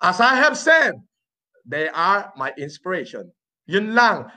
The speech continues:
O, yan ang narinig mo sa bunganga ko, Mister Teo Macalma. Kaya binibigyan kita ng twenty-four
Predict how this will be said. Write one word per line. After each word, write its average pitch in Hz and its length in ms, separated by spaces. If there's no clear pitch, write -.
O, 151 120
yan 214 200
ang 208 120
narinig 208 320
mo 208 160
sa 185 80
bunganga 190 520
ko, 185 120
Mister 160 320
Teo 165 280
Macalma. 143 520
Kaya 180 180
binibigyan 233 540
kita 226 180
ng 226 160
twenty-four 247 560